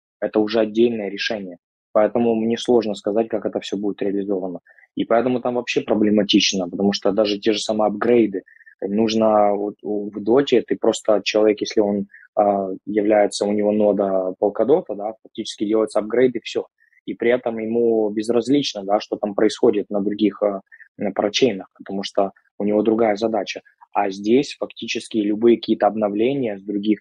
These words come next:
ч-, чейнов, консюмер-чейнов, там тоже нужно за всем этим следить. И я не знаю, как это будет происходить. А у Dota, да, из-за того, что там метапротокол,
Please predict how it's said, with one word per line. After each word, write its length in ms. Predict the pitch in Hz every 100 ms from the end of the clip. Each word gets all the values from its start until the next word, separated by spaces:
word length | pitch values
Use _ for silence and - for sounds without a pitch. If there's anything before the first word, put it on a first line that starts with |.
| -
ч-, 180 | - -
чейнов, 420 | - 107 123 117
консюмер-чейнов, 960 | - 92 98 - 104 95 - 117 127 110 - -
там 140 | 101 95
тоже 200 | 110 117
нужно 280 | 110 104
за 120 | 98 101
всем 220 | - 104
этим 220 | 98 104
следить. 360 | - 101 98 - - - -
И 100 | 110
я 120 | 110
не 120 | 127 127
знаю, 240 | 127 104
как 160 | 101 101
это 120 | 95
будет 240 | 98 95
происходить. 580 | - 98 - 104 131 151 _ _ -
А 140 | 107
у 120 | 107
Dota, 280 | 113 156 147
да, 220 | 127 113
из-за 140 | 98 -
того, 180 | 107 110
что 160 | -
там 160 | 104 110
метапротокол, 800 | 107 101 104 104 98 131 151